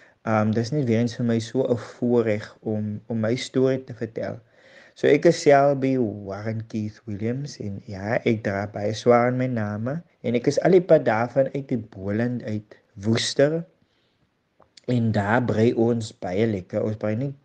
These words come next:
treie nie, ons, of van die mense brei seker maar treie en sokkies, uh, maar ons brei soos praat. Ek was 'n baie skaam ouetjie gewees toe ek baie jonger was.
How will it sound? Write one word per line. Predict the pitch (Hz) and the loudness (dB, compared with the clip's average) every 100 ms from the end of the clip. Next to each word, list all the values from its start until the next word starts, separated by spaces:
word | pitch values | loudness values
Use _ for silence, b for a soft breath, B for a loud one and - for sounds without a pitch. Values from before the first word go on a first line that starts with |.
| _ _ _ | _ _ _
treie | 120 120 117 | 0 2 2
nie, | 120 117 | 2 0
ons, | 113 110 - b b - | -2 -4 -10 b b -16
of | 107 | -2
van | - 131 | 2 4
die | |
mense | 147 120 113 | 4 2 0
brei | 110 107 110 | 0 0 0
seker | - 131 131 127 | 0 0 2 2
maar | 123 120 _ _ | 0 -6 _ _
treie | - 117 113 113 | -4 0 2 0
en | 110 98 95 | -2 -6 -12
sokkies, | - 123 120 123 120 117 b b b b b | -10 -8 -4 -2 -2 -4 b b b b b
uh, | 110 107 | -4 -2
maar | 104 117 | 0 4
ons | 127 127 | 4 4
brei | 117 107 101 | 2 4 4
soos | 107 110 | 0 -8
praat. | - 98 85 73 - - _ | -10 -10 -10 -12 -16 -20 _
Ek | 117 107 95 | -10 -8 -2
was | 107 120 151 - | 2 2 0 -2
'n | 123 | 2
baie | 107 104 120 | 4 4 2
skaam | 120 - 123 123 | -2 0 0 0
ouetjie | 117 113 113 | -2 -4 -6
gewees | 113 107 107 113 - _ - | -4 -4 -4 -6 -12 _ 0
toe | 117 | 2
ek | 110 | 2
baie | 104 104 107 | 0 0 0
jonger | 90 110 117 | 0 0 0
was. | 101 107 - - | 0 -4 -10 -18